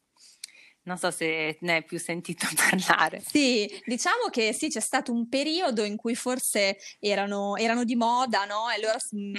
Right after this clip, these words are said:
Speaker 1: Mm.
Speaker 2: tutti, però è sempre stato un po' scomodo, come, <laughs> no, l'ho sempre trovato un po' scomodo, quindi forse per
Speaker 1: <laughs>
Speaker 2: quello è un po' sparito.
Speaker 1: È sparito per quello.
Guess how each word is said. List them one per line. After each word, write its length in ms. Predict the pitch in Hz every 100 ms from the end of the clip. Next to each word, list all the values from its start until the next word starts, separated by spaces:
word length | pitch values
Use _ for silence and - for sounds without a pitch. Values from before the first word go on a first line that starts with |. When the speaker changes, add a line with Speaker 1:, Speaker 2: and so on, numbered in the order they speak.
| 185
Speaker 1:
Mm. 40 |
Speaker 2:
tutti, 560 | 247 254 - 208 202 202 - -
però 280 | 269 269 254
è 60 |
sempre 280 | 214 269 269
stato 320 | 285 269 262
un 100 | 233
po' 100 | 233
scomodo, 680 | 254 - 180 196 208 196 185
come, 260 | 208 359 359
<laughs> 800 | 330 381 302 494 - - 285 233
no, 300 | 208 196 -
l'ho 80 | 269
sempre 320 | 403 294 262
trovato 380 | 254 240 349 285
un 80 | 240
po' 120 | 247
scomodo, 720 | - - 220 220 220 226 233 240
quindi 320 | 285 247 262
forse 540 | - 233 - - 202 -
per 140 | 196
Speaker 1:
<laughs> 20 |
Speaker 2:
quello 480 | 180 208 214 208 214 -
è 80 |
un 80 | 226
po' 140 | 233 294
sparito. 500 | 175 214 208 202 -
Speaker 1:
È 160 | -
sparito 640 | 196 247 208 214 190 202
per 180 | 190 196
quello. 300 | - 185 -